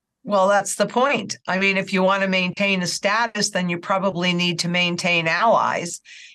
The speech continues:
And from my perspective, when I see what the choices that we're making, we're, pardon me, pissing people off. We're pissing countries off.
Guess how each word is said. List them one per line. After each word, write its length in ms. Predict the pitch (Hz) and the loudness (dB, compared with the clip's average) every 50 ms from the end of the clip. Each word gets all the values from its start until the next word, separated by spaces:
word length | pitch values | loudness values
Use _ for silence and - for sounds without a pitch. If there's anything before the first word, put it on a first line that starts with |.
| _ | _
And 520 | - 180 175 185 185 185 185 190 190 - - | -6 -4 -2 -2 -2 -2 -2 -4 -4 -6 -6
from 500 | - - 196 185 180 175 180 175 175 165 - _ _ _ _ _ _ _ _ _ _ _ _ _ _ - | -2 0 0 2 2 0 -2 -2 -4 -8 -12 _ _ _ _ _ _ _ _ _ _ _ _ _ _ -10
my 360 | - 180 180 180 196 208 254 | -6 -4 -2 0 0 0 0
perspective, 880 | 254 - 247 214 214 - - - 214 190 185 185 - - 196 185 175 165 | -2 -2 -2 -2 -2 -2 -2 -2 -2 -2 -2 -2 -2 -2 -2 -2 0 -2
when 160 | 180 180 180 | -2 0 0
I 100 | 165 165 | 0 -2
see 320 | 170 - - 226 214 208 | -2 -4 -2 0 0 2
what 260 | 190 190 185 - - | 2 2 2 0 0
the 80 | - 180 | -4 -4
choices 520 | - - - 196 180 196 - 226 214 208 | -2 -2 0 0 0 0 0 -2 -2 0
that 180 | 196 220 202 - | 0 0 0 0
we're 160 | 196 185 180 | 0 0 0
making, 580 | 165 165 165 175 170 175 254 262 285 302 302 311 - - - - - - - _ | 2 0 0 0 0 0 0 2 2 0 -2 -6 -10 -20 -20 -20 -20 -20 -12 _
we're, 540 | - 185 185 202 208 202 208 208 202 208 208 - _ _ _ _ _ _ _ _ _ _ _ _ _ _ _ _ _ _ _ _ _ _ _ _ _ _ _ _ | -2 2 2 4 4 4 4 4 2 2 2 -2 _ _ _ _ _ _ _ _ _ _ _ _ _ _ _ _ _ _ _ _ _ _ _ _ _ _ _ _
pardon 300 | - - 202 202 185 180 196 | -2 0 0 0 0 0 0
me, 280 | 202 196 165 175 170 - | 0 0 0 -2 -4 -2
pissing 380 | - 254 254 254 294 247 233 | -2 0 0 0 0 0 0
people 300 | 233 - 247 240 233 226 208 | 0 0 0 2 2 4 4
off. 460 | 196 233 269 302 277 165 160 - - | 4 4 4 4 4 4 2 0 -2
We're 120 | 185 175 | -4 -6
pissing 380 | - - 254 254 240 - 220 202 | -4 -2 -2 -2 0 0 -2 -2
countries 480 | - 220 214 202 - 208 185 170 160 | -2 -2 -2 -2 -2 -2 -2 0 2
off. 500 | 202 233 240 - - 156 - - - - | 2 4 4 4 4 4 2 0 -4 -8